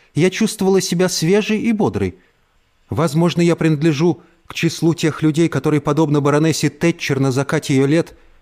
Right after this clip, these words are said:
вовсе не нуждаются в сне? Я взяла экземпляр бесплатного утреннего журнала, который вечно оставляют на сиденьях автобусов,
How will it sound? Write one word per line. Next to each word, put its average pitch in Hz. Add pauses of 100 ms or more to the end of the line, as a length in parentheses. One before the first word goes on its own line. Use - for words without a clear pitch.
вовсе 151
не 147
нуждаются 147
в -
сне? 233 (800)
Я 226
взяла 226 (420)
экземпляр 170
бесплатного 165
утреннего 135
журнала, 123
который 180
вечно 180
оставляют 170
на 165
сиденьях 143
автобусов, 110